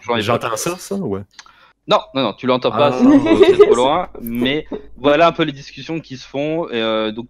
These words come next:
Speaker 1: t'auras, euh, t'auras, euh, t'auras peut-être quelques, voilà, peut-être quelques fans, euh,
Speaker 2: Ben, si je me retourne, est-ce que je vois des, des nobles qui se sont attroupés, euh,
Speaker 1: Ah oui, tu les
Speaker 2: par
Speaker 1: vois.
Speaker 2: l'escalier ?
Speaker 1: Tu, tu, tu peux, tu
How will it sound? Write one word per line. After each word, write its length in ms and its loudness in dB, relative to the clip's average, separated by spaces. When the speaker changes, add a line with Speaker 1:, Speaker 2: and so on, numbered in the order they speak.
Speaker 1:
t'auras, 280 0
euh, 180 2
t'auras, 400 -6
euh, 720 -4
t'auras 160 -2
peut-être 340 -4
quelques, 320 -4
voilà, 320 -4
peut-être 180 -4
quelques 360 -2
fans, 480 0
euh, 500 -6
Speaker 2:
Ben, 100 -2
si 180 -2
je 120 -2
me 60 4
retourne, 500 0
est-ce 140 -4
que 140 -4
je 100 -8
vois 240 0
des, 300 -4
des 200 -4
nobles 360 -4
qui 80 -16
se 120 -10
sont 220 -12
attroupés, 680 -8
euh, 300 -10
Speaker 1:
Ah 240 0
oui, 260 -2
tu 140 -8
les 100 2
Speaker 2:
par 100 2
Speaker 1:
vois. 80 2
Speaker 2:
l'escalier ? 380 -6
Speaker 1:
Tu, 440 -14
tu, 340 -10
tu 140 -20
peux, 560 -4
tu 120 -20